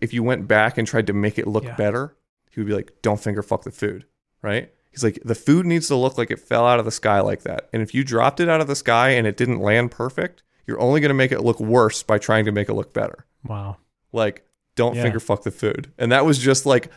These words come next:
Speaker 1: the Cyrus, and the other great Cyrus Kiefer mantra, which is perpetually stuck in my head when I cook, "Don't be afraid of the salt."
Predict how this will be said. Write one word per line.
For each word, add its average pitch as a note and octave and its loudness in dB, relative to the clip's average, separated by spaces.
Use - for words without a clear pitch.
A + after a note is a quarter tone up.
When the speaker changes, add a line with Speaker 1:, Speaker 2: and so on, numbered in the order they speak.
Speaker 1:
the B2+ 4
Cyrus, B2 2
and C3+ 2
the A#2+ 0
other C#3 2
great B2+ 2
Cyrus C3+ 2
Kiefer C#3 -2
mantra, C#3 0
which C3 -2
is - -6
perpetually C3+ -2
stuck C3 0
in B2+ -2
my B2 2
head C3 2
when B2 -2
I A#2+ 0
cook, - -8
"Don't C#3+ -6
be C3+ -2
afraid B2+ -2
of A2+ -2
the G#2+ -4
salt." - -6